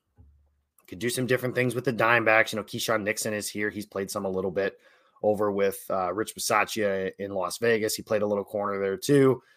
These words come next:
Shamar John Charles was a guy they liked last year. Like, there are things they can do if somebody were to get hurt or something like that. But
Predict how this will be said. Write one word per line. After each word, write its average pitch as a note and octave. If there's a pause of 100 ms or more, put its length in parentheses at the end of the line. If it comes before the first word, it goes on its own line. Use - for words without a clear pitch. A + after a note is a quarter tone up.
(200)
Shamar C3+
John G2+
Charles D#3+
was C#3
a C#3+
guy C#3+
they C#3+
liked C3+
last B2
year. A#2+
Like, A#2
there A3
are F#3
things E3
they A#2
can D#3
do A#2+
if A2+
somebody A#2+
were G#2+
to G2+
get G2
hurt C#3+
or A#2+
something G#2+
like F#2+
that. F#2+
But D#3